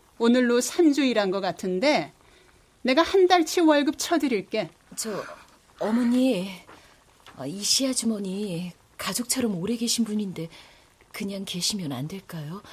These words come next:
Speaker 2: 음식 간 보는 건 제가 하면
Speaker 1: 예!
Speaker 2: 될
Speaker 1: 내가 집에서도 자선 사업을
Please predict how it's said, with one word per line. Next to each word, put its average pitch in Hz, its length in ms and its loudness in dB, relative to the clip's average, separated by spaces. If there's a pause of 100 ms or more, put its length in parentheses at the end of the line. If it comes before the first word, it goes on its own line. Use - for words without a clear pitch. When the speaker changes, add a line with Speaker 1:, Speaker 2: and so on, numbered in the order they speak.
(760)
Speaker 2:
음식 294 340 8
간 247 200 4
보는 302 220 6
건 269 120 2
제가 262 280 4
하면 359 140 12
Speaker 1:
예! 240 100 8
Speaker 2:
될 240 180 2 (640)
Speaker 1:
내가 415 300 4
집에서도 320 500 2
자선 311 380 4
사업을 480 300 6